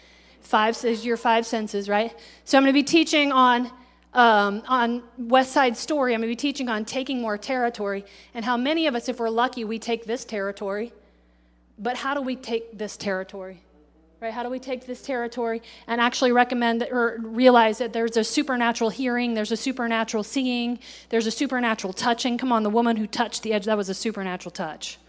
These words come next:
That was not an ordinary touch, right? So I want you to picture a doorway here, and I want you to picture a doorway here. Faith shuts this door and opens this door.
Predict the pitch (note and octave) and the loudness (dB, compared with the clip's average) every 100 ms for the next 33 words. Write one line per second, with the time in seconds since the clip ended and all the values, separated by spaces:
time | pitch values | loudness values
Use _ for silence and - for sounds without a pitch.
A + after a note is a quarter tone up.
0 | _ _ _ G#3+ G#3 G#3 A3+ G#3+ G#3+ A3 | _ _ _ 2 2 4 4 2 0 -2
1 | G3+ G3 F3+ F3 G3+ E3 - F#3 - - | -2 -2 -4 -2 -2 -2 -4 -4 -6 -12
2 | - _ _ _ _ _ - D#4 C#4 - | -20 _ _ _ _ _ 12 12 12 4
3 | - - C#4+ F4+ F4+ E4+ D#4+ - D4 A3+ | -10 2 6 6 4 2 0 2 2 4
4 | D4 D4+ C4 A#3+ A#3 D4 D4 E4+ F#4 C#4+ | 2 4 4 4 2 -2 -2 -2 -2 -2
5 | C4+ C4 B3 C4+ - A3+ B3+ C4 B3 G#3+ | -4 -6 -6 -6 -2 -2 0 0 2 0
6 | G#3+ A3+ F#3 - - - - - - G4 | -2 -4 -4 -10 -20 -20 -12 -2 4 6
7 | D#4+ C#4 - - - - - E4 - - | 6 2 -4 -12 -2 2 4 4 4 -4
8 | C#4 C4 G#3 B3+ C4 F#3 F3 - - - | -4 -4 0 2 2 2 -2 -10 -20 -10
9 | A3+ A#3+ B3 B3 A3 F3 G3+ - - E3 | -8 0 0 0 -6 -8 -10 -10 -10 -12
10 | F3 | -14